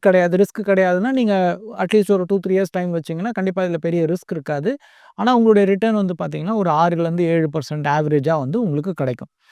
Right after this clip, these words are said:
So, இப்போ உங்க போர்ட்ஃபோலியோ வந்து பாத்தீங்கன்னா, நல்ல டைவர்சிஃபைடா இருக்கு. ரொம்ப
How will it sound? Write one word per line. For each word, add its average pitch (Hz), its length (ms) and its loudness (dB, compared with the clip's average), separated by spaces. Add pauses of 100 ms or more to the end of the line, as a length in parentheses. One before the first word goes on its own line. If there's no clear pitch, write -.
(220)
So, 214 80 2
இப்போ 226 160 4
உங்க 220 200 2
போர்ட்ஃபோலியோ 240 480 4
வந்து 202 240 2
பாத்தீங்கன்னா, 190 420 -4
நல்ல 208 280 0 (560)
டைவர்சிஃபைடா 190 800 2
இருக்கு. 147 300 -4
ரொம்ப 175 280 -4